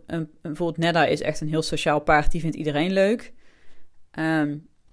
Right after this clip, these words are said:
nou, Noora, die heeft niet, volgens mij niet zo heel veel met Sarro en Zenit. En Moos meestal ook niet. Dus die vindt vooral Nedda leuk. Moos vindt iedereen leuk, alleen niet iedereen vindt Moos leuk. Maar tot nu toe, eh, was het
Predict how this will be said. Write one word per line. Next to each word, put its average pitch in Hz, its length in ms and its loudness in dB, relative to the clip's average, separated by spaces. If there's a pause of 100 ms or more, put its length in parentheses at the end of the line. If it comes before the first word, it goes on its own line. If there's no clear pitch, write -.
(100)
nou, 151 260 0
Noora, 165 380 2
die 151 140 2
heeft 147 200 2 (120)
niet, 165 260 -4
volgens 185 220 4
mij 170 80 4
niet 175 120 0
zo - 60 -2
heel 175 140 6
veel 170 100 0
met 160 160 0
Sarro 165 260 2
en 151 100 2
Zenit. 160 320 2
En 156 140 0
Moos 160 220 0
meestal 160 320 -2
ook 196 140 0
niet. 214 300 0
Dus 160 140 -14
die 160 180 -8
vindt 156 220 -6
vooral 156 200 -4
Nedda 190 240 0
leuk. 180 380 0 (640)
Moos 190 260 4
vindt 175 160 0
iedereen 170 320 4
leuk, 156 280 6
alleen 147 440 0
niet 160 160 -4
iedereen 165 280 0
vindt 143 160 -2
Moos 202 240 2
leuk. 214 460 2
Maar 165 460 0 (600)
tot 165 120 -2
nu 190 140 0
toe, 165 360 0
eh, 147 380 -2
was 160 140 2
het 160 100 -6